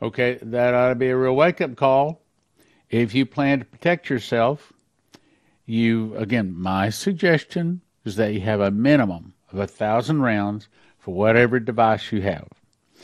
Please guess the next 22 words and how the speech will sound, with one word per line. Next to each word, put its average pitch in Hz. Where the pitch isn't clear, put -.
There's 180
a 202
whisper 190
that 131
Lake 151
City 180
just 170
suspended 151
all 175
civilian 175
ammo 147
also. 135
In -
other 131
words, 120
that's 139
another 139
ammo 139
manufacturer. 131
Hope 131
you're 156
listening. 170